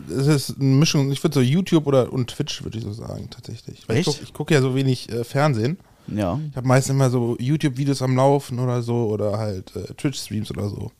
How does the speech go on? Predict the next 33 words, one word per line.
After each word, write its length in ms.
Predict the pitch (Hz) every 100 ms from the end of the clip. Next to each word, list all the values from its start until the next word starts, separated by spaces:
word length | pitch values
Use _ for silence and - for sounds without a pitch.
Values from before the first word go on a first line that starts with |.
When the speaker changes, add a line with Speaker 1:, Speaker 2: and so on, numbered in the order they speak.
| - - - -
Speaker 1:
Meistens 300 | - - 117
so 60 |
nebenbei, 400 | 101 98 95 - -
ja. 180 | 50 - -
Speaker 2:
Ja. 340 | 101 85 76 127 - _ _ - - -
Speaker 1:
Und 100 | 117
dann 160 | 104 110
halt 320 | 104 95 - - -
gelegentlich 440 | - 104 101 104
mal 140 | 107 104
so 60 |
ein 80 | 101
paar 140 | - 101
Erwachsenenfilme. 720 | 98 104 - 104 - - - - - - - _ _ -
Speaker 2:
Echt? 280 | - 117 - - - - - - - -
Hast 180 | 110 -
du 40 |
da 120 | 110 95
Favoriten 540 | 110 104 101 127 -
aktuell? 420 | 123 - 120 127 170 -
Speaker 1:
Nee. 260 | 107 104 101 - -
Speaker 2:
Nee? 220 | - 120 156 _ - -
Speaker 1:
Nee. 100 | 104 - -
Speaker 2:
Hätte 180 | - 120
ja 60 | 104
sein 220 | 95 95
können. 200 | - - - - - _ -
Nee. 160 | 156 185 139 - - - - - - - - - - - - - - - - - - -
Nee, 140 | 202 123
dann 180 | 87
ist 120 | 95 -
ja 80 |
gut. 260 | 202 220 -